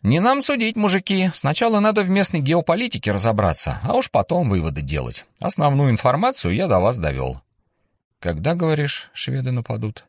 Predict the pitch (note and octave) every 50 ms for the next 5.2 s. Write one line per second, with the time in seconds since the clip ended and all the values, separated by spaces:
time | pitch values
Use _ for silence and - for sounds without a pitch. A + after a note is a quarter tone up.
0 | _ _ _ _ _ - D#2+ D2+ D2 - D#2 D2 - - D2+ D2+ D2+ D2 - -
1 | C#2+ C#2 C#2+ C2+ - - C2 B1 - _ _ _ _ _ _ _ _ _ - -
2 | - - D#2 G2+ E3+ A#3 C4+ B3+ F#3+ - - _ _ _ _ _ _ _ _ _
3 | _ _ _ _ _ - - E2 - - - B1 - - - C#2+ E2 D#2 B1+ E2+
4 | - - _ - C2 E2 F#2+ A2+ G#2+ D#2+ C2 - - - - - B2+ C#3+ A2 C2
5 | B1+ A1+ -